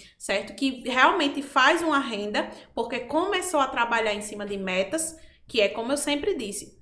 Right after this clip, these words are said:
ninguém ensinava isso, ninguém. Certo? Quem começou a ensinar, quem passou a fazer esse trabalho de organização realmente fui eu, entendeu? Só era jogado ganho,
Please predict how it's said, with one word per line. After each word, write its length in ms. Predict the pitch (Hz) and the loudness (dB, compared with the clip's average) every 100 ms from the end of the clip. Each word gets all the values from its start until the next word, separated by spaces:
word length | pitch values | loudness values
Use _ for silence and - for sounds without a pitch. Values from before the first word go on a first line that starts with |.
| _ | _
ninguém 520 | - 285 403 381 302 320 | -6 -2 0 2 2 0
ensinava 500 | 330 349 277 262 277 | -2 -2 -2 -2 -6
isso, 320 | 220 - - _ | -6 -12 -14 _
ninguém. 560 | 262 294 240 175 - - _ _ | -6 -2 -2 -6 -10 -20 _ _
Certo? 400 | - - 220 226 | -8 0 0 0
Quem 240 | - 320 339 | -2 0 2
começou 600 | 330 311 311 320 320 330 | 2 4 2 2 4 4
a 160 | 359 | 4
ensinar, 640 | 339 330 - 320 262 226 220 | 2 0 0 0 2 2 0
quem 140 | 240 | -4
passou 400 | 240 247 247 277 | -2 -2 -2 0
a 180 | 285 311 | 0 -2
fazer 360 | - 285 269 285 | 2 4 6 2
esse 200 | 330 - | 2 -2
trabalho 500 | 294 269 240 220 214 - - - | -2 -2 0 0 -2 -10 -18 -14
de 100 | - | 0
organização 640 | 233 226 226 226 220 208 233 | 2 2 0 -2 -2 -4 -4
realmente 480 | 226 302 427 330 - | 2 2 2 -2 -2
fui 140 | 403 | -2
eu, 340 | 466 220 185 - - - | 0 -2 -6 -14 -20 -16
entendeu? 560 | - 220 214 226 254 - | -10 -6 -4 -2 -4 -8
Só 300 | - - 302 | -6 6 10
era 300 | 311 330 359 | 10 10 6
jogado 480 | 330 330 302 294 320 | 4 4 6 6 6
ganho, 420 | 311 285 208 190 | 4 2 2 -2